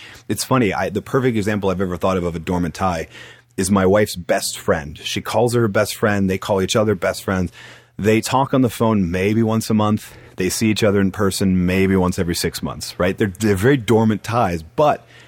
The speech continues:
they can pick up that conversation like no time has passed, right? And that's, that's kind of that signal.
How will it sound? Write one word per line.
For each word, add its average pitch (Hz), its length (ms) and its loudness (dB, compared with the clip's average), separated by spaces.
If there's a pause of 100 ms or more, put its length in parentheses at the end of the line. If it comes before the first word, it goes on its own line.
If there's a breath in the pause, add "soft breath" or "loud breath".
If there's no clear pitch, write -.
(160 loud breath)
they 101 100 -2
can 104 100 -4
pick - 160 -8
up 156 100 -4
that - 160 -6
conversation 95 800 -4
like 90 320 -2
no 104 260 4
time 90 360 -2
has 80 140 -6
passed, - 520 -6 (220)
right? 69 100 -8
And 98 140 2
that's, 101 320 -2
that's 104 180 -2
kind 104 180 -4
of 87 60 -2
that 80 140 -6
signal. 82 340 -6